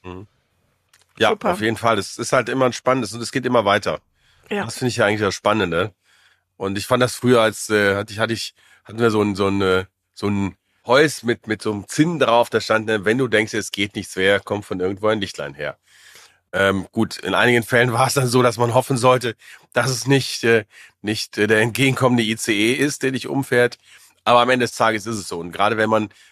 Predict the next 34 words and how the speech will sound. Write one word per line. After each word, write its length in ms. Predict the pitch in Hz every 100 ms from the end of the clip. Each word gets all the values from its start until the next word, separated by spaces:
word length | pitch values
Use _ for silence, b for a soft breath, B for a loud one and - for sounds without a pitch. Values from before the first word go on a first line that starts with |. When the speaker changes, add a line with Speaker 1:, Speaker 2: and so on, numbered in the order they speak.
| b
Speaker 1:
so 380 | - 113 107 90
wie, 160 | 98 95
wie 140 | 98
Peter 360 | 87 107 104 101
in 80 | 98
der 100 | 95
dritten 280 | 95 104 107
Generation 580 | 101 95 95 - 101
ist, 300 | 92 90 -
ich 240 | 101 104 -
wie 80 | 95
jetzt 200 | 92 -
hier 340 | 107 101 98 b b b b
in 120 | 95
der, 140 | 95 87
nur 220 | 104 120
in 60 | 110
der 100 | 101
Metzgerei 600 | 101 - 95 90 95 101
oder 120 | 92
in 80 | 90
dem 100 | 87
Partyservice 680 | 98 95 - 95 87 87
in 80 | 90
der 120 | 90
vierten 280 | - 113 110
Generation, 600 | 101 92 92 92 - 104
ansonsten 420 | 90 87 92 -
bin 100 | 92
ich 100 | 95
ja 80 | -
die 120 | 87
elfte 280 | 82 101 -
Generation 640 | 101 95 95 98 104 101